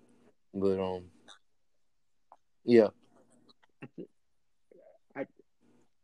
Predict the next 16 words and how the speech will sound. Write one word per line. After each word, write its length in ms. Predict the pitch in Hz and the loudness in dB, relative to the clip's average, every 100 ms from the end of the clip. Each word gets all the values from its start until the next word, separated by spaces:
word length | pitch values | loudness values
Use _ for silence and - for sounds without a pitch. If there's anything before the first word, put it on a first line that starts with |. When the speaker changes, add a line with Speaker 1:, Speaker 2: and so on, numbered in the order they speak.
| _ | _
Speaker 2:
I 60 | 160 | -2
would 180 | 156 143 | -2 0
like 200 | 135 - | -4 -4
to 120 | - | -6
add 260 | 113 113 - | -4 -6 -6
to 100 | 110 | -8
that 260 | 107 107 - - _ _ _ - | -6 -8 -10 -20 _ _ _ -10
because 300 | 131 131 117 | -4 -2 -2
I 80 | 123 | -4
think, 280 | 143 120 - - | -4 -6 -10 -6
I 80 | 131 | -6
think 240 | 135 123 | -4 -4
that's 200 | 123 - | -6 -6
a 40 | 113 | -6
really 280 | 113 117 113 | -2 -2 -2
good, 420 | 113 110 107 | -2 -2 -4